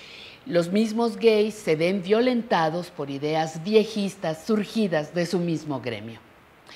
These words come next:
Las mujeres lesbianas, por su parte, sufren mayor discriminación. Se habla de una triple sentencia: mujer, lesbiana y vieja,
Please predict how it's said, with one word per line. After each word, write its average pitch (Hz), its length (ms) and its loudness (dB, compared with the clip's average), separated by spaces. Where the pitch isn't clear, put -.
Las 151 260 0
mujeres 160 420 0
lesbianas, 180 680 0
por 170 160 -4
su 180 160 -8
parte, 185 500 -4
sufren 247 760 -2
mayor 208 640 2
discriminación. 151 1000 -6
Se - 240 0
habla 233 320 0
de 202 140 0
una 196 300 -2
triple 233 480 -2
sentencia: 175 920 -4
mujer, 240 500 2
lesbiana 202 720 4
y 185 120 -2
vieja, 214 540 4